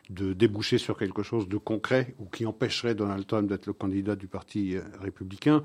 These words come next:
Il a déjà enregistré une victoire auprès de la Cour suprême, puisqu'elle a statué que, en effet, les États comme, euh, l'Illinois, comme, euh, le Colorado ou le Maine, qui avaient retiré le nom de Donald Trump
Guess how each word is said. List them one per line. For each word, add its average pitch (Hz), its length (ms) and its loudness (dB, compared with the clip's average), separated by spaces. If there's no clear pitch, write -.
Il 104 120 2
a 117 80 4
déjà 107 280 2
enregistré 104 600 2
une 95 220 4
victoire 131 800 2
auprès 98 240 -2
de 87 60 -6
la 95 80 -6
Cour - 160 -8
suprême, 143 460 -2
puisqu'elle 104 720 0
a 92 60 -4
statué 107 460 -4
que, 95 460 -6
en 92 120 -8
effet, 120 280 -6
les 101 240 2
États 120 360 4
comme, 98 400 2
euh, 90 260 -2
l'Illinois, 98 680 0
comme, 92 340 -2
euh, 87 380 -6
le 107 100 -2
Colorado 98 540 0
ou 110 260 2
le 95 80 0
Maine, 107 400 2
qui 95 400 -6
avaient 98 140 -2
retiré 127 480 4
le 101 160 4
nom 107 160 2
de 95 100 -4
Donald 95 320 0
Trump 107 300 0